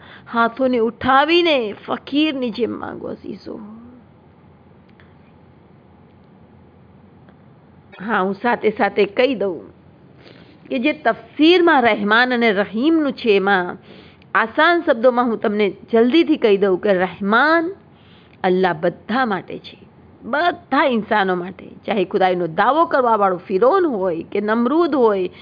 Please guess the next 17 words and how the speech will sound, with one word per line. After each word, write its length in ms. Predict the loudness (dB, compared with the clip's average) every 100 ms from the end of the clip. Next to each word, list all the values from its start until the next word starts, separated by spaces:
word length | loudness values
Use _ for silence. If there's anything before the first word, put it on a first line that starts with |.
| -20 -18 -2
કે 60 | 2
હામાન 600 | 4 4 4 2 4 2
હોય 400 | 2 2 0 -2
કે 220 | -6 -6
કારૂન 580 | 0 2 4 4 4 4
હોય, 440 | 2 2 -2 -6
નાફરમાન 680 | -2 -2 0 0 2 2 0
હોય 160 | -2 -4
કે 100 | -6
ફરમાબરદાર, 680 | -6 0 0 0 -2 -2 -2
બધા 640 | -2 -2 -4 -2 2 2
માટે 520 | 2 -2 -6 -10 -12 -18 -20 -20 -20 -20 -20 -20 -20 -20 -18 -2
અલ્લાહ 540 | 0 2 2 0 0
રહેમાન 520 | -4 -10 -10 -8 -8 -10
છે. 320 | -16 -18 -10
પણ 240 | -6 -4
રહીમ 540 | -4 -2 0 2 2